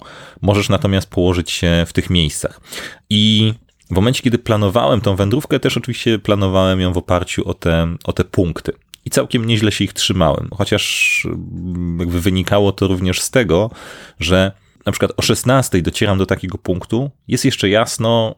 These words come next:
w sumie jeszcze mógłbym pójść ze dwie godziny dalej, ale okazuje się, że w tym punkcie siedzi już kilka osób, więc podchodzę do nich, zaczynamy rozmowę i stwierdzam, że fajnie będzie koło nich się rozbić. Te wieczorne rozmowy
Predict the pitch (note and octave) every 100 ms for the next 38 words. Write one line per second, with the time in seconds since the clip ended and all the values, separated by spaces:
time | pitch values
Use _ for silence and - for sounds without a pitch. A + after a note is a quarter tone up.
0 | - - - D3+ D3 A#2 A#2+ - G2 G#2+
1 | A2+ G2+ F2+ D#2 - _ _ _ _ _
2 | _ - A2 G#2 - D#2+ D#2+ D2 F#2 F#2
3 | D#2+ E2+ D2+ E2 F2 G#2 C3+ D3+ - -
4 | - - - F#2 G2+ G2+ A2 A2+ - G2+
5 | F#2 G2 G2 F#2+ F#2 - G2+ - G2 -
6 | F#2+ - F#2 F#2+ F#2 - F#2 - F2+ -
7 | - - _ _ _ - - C3 A#2+ -
8 | A#2+ - A#2 G2 G#2 G2+ F#2+ - G2 F#2
9 | F#2 E2+ F2 F2 F2 E2+ E2 D#2+ - F2
10 | E2+ D#2+ D#2+ F2+ E2+ D#2 D#2+ D#2 - E2+
11 | E2 E2 - E2+ D#2 C#2 - - E2 E2
12 | - F2 E2+ E2+ E2 F2 E2 E2+ E2 D#2+